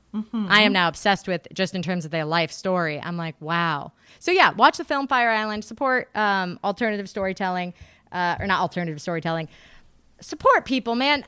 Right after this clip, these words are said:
Speaker 2: Anyway,
Speaker 1: Yeah.
Speaker 2: it's Pride. Happy
Speaker 1: <laughs> Yeah.
Speaker 2: Pride. I watched Fire Island. It was great. The end.
Speaker 1: Oh, I love it, dude. Uh, yes, absolutely. Support people doing things,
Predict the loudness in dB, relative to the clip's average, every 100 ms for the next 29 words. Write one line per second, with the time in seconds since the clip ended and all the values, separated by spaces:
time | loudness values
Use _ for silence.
0 | 6 8 6 6 2 6 4 6 6 4
1 | 4 4 6 6 8 6 6 6 8 8
2 | 6 4 2 0 2 0 0 0 0 0
3 | -6 -10 -8 -8 -4 4 6 6 4 0
4 | 2 2 4 6 8 6 2 -4 0 0
5 | 2 -2 -4 -16 _ -4 -4 -4 -2 -2
6 | -2 -6 -14 -16 -6 -6 -6 -6 -6 -6
7 | -6 -8 -12 -20 -4 -2 0 -2 0 0
8 | 0 0 -2 -2 -6